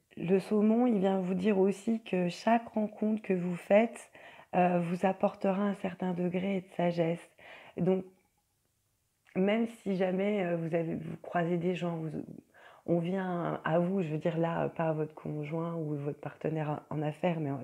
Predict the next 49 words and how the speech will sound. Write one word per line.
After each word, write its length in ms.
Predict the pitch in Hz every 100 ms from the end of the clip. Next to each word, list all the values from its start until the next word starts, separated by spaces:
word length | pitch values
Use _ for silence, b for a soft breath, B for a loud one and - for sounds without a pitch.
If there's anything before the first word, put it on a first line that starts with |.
| -
des 240 | 147 175
gens 180 | 170 170
encore 300 | 165 170 160
extérieurs, 800 | 147 - - 139 147 160 180 208 - B B B B -
euh, 160 | 160
vous 140 | 165 165
pouvez 220 | - 196
peut-être 260 | 202 214 180
avoir 260 | 170 185
aussi 320 | 170 170 -
des 140 | 220 170
messages 420 | 156 156 226 226
par, 380 | 190 - - 151
par 220 | - 160
ce 120 | -
biais-là. 480 | 160 156 208 131 - B B B B -
Bon, 60 | -
d'ailleurs, 340 | 135 147 190
rien 120 | 196
ne 80 | 160
vous 220 | 139 143
empêche 360 | 139 127 190 180
aussi 220 | 143 -
de 80 | 226
demander 520 | 165 143 139 143 170
à 100 | 180
vos 240 | 147 139 139
amis, 300 | 135 170 214
par 200 | 135 127
exemple, 580 | 131 139 175 202 - 143
si, 260 | 131 - 147
euh, 240 | 147 139 131 - B B B B B B B B B
comment 380 | 196 185 175 175
eux, 180 | 175
ils 80 | 175
voient 160 | 156 156
les 140 | 143
choses, 720 | 135 - 185 226 247 240 208 170
euh, 360 | 165 156 156
comment, 540 | 156 156 156 170 170 156
euh, 200 | 147 151
ce 100 | 147
qu'ils 140 | - -
feraient 180 | -
à 60 | 143
votre 220 | 139 139 -
place. 520 | 170 196 226 220 -
Euh, 160 | 147
bon, 200 | 135 135